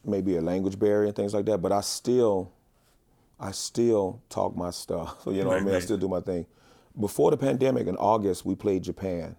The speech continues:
Speaker 2: Oh,
Speaker 1: It
Speaker 2: 'cause this is funny, 'cause last time we spoke, you said that's a dream, that you wanted to
Speaker 1: Mm.
Speaker 2: go there.
Speaker 1: Yeah.
Speaker 2: How was that experience?
Speaker 1: Oh my God, it was, <laughs> it was cool, man. Aomori, Aomori, Japan. And th-, see, this is the thing.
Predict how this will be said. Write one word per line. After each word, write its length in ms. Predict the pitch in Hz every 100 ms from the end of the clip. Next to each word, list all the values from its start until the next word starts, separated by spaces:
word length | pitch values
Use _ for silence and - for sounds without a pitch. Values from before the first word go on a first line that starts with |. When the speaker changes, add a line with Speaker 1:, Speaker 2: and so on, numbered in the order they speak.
| _ _ _ _ - -
Speaker 2:
Oh, 80 | 147
Speaker 1:
It 120 | - - -
Speaker 2:
'cause 180 | - 120
this 100 | -
is 200 | 117 107
funny, 220 | - 165 92
'cause 220 | 85 85
last 300 | 92 98 -
time 180 | 104 90
we 140 | 78
spoke, 420 | - - 143 -
you 60 | 80
said 220 | - 82
that's 260 | 87 82 -
a 40 |
dream, 460 | 80 107 82 67 67
that 100 | 80
you 120 | 76 80
wanted 180 | 80
to 60 | 92
Speaker 1:
Mm. 40 |
Speaker 2:
go 160 | 87 85
there. 220 | 78 65 - -
Speaker 1:
Yeah. 240 | 90 85 87
Speaker 2:
How 100 | 107
was 160 | 110
that 180 | 92 95
experience? 400 | 82 - 76 69
Speaker 1:
Oh 140 | 101 98
my 140 | 92
God, 280 | 85 98 95
it 60 |
was, 260 | 98 92 87 - -
<laughs> 200 | - 107
it 240 | 110 92 -
was 160 | 117 -
cool, 420 | - 120 107 92
man. 360 | 82 64 52 - _ _ _ _ _ -
Aomori, 720 | 104 104 104 95 87 78 - - -
Aomori, 480 | 92 92 90 87 87
Japan. 500 | 87 - 78 - - _ _ _ _ _ _ -
And 480 | 98 95 90 85 - _ 90 87 -
th-, 120 | - _ -
see, 160 | - 131
this 220 | 170 -
is 100 | -
the 120 | 85 78
thing. 220 | 67